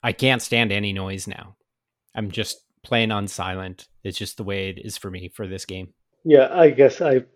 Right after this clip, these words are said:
Speaker 2: play on silent because I don't want my wife to know I'm playing. So, yeah. <laughs> I have my own reasons. <laughs>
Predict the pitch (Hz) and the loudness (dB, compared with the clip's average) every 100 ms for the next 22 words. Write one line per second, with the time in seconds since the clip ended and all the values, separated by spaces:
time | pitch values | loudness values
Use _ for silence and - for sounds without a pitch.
0 | _ - 123 117 120 110 110 104 113 135 | _ 6 6 6 0 0 -2 -4 -4 -4
1 | 107 107 - - _ 127 113 110 107 107 | -4 -4 -8 -20 _ -10 -4 -2 -2 -2
2 | 107 - 117 113 104 - 123 - _ _ | -2 -4 -6 -6 -6 -8 -8 -12 _ _
3 | _ _ _ 123 123 - - - _ _ | _ _ _ -12 -12 -12 -12 -12 _ _
4 | - - - - 349 294 - - - 143 | -20 -20 -6 0 0 -2 -8 -8 6 8
5 | 135 135 135 139 135 135 143 - 185 - | 10 8 6 4 4 2 0 -2 -10 8